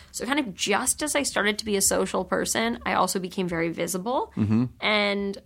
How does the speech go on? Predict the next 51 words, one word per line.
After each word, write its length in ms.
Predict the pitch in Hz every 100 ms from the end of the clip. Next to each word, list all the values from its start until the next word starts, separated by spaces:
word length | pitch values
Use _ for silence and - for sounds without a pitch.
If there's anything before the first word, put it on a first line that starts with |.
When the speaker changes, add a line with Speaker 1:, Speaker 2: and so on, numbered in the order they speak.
| _
Speaker 1:
I 140 | - 185
feel 300 | - 202 190
like 340 | 196 196 196 -
I'm 320 | 190 190 185 185
s-, 300 | - - - -
still 680 | - - - - 208 196
figuring 580 | 190 190 180 185 185 180
out 400 | 175 175 175 - _ _ _ _
how 220 | - - 190
to 100 | 190
have 540 | 185 190 208 - - -
reciprocal 1040 | 196 180 - 170 - - 170 151 160 - -
adult 440 | 190 147 131 -
relationships, 920 | - - 113 196 - - - - -
particularly 680 | - 190 - - 147 - -
with 160 | 185 202
other 240 | - 185
women. 380 | 165 151 113 -
But 120 | - 185
it's 120 | -
funny 220 | 208 202
'cause 120 | 196
I've 120 | 185
spent, 260 | - 190 185
like, 200 | 185 175 - - -
all 100 | 185
this 120 | 180
time 180 | - 180
making 240 | 175 175 175
a 40 |
show 240 | - 180 170
about 260 | 156 151
it, 180 | 151 -
so 300 | - 160 -
I 40 | 175
should 240 | - 185
be 100 | 185
some 160 | 180 175
kind 160 | 175
of 60 | 185
expert, 500 | 175 - - 175 165
and 100 | 175
it 80 | 175
turns 240 | 190 185 180
out 120 | 160
I'm 100 | 185
the 100 | -
opposite 400 | - - - -
of 60 |
an 80 | -
expert. 480 | 85 - - - 196